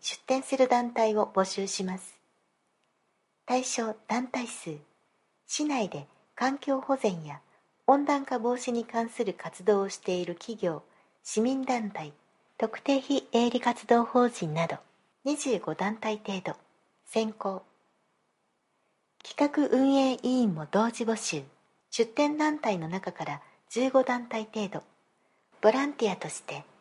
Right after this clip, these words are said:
五回から六回行う企画運営委員会に参加し、当日の進行などを行う。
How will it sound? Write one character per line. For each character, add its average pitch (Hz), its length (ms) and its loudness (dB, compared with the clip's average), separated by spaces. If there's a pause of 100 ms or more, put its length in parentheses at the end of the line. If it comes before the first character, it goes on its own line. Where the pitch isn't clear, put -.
(240)
五 190 120 -2
回 285 260 0
か 185 120 -6
ら 151 120 -6
六 147 240 -8
回 233 220 -2
行 - 260 -2
う 208 40 4
企 185 220 -4 (420)
画 269 280 2
運 277 240 0
営 269 180 -2
委 - 140 -10
員 247 240 0
会 156 260 -4
に 135 140 -14
参 202 240 -4
加 196 160 -6
し、 - 240 -6 (640)
当 269 160 4
日 262 260 -2
の 240 140 0
進 269 260 -2
行 277 220 4
な 277 140 0
ど 185 180 0
を - 180 -10
行 160 140 -2
う。 151 240 -4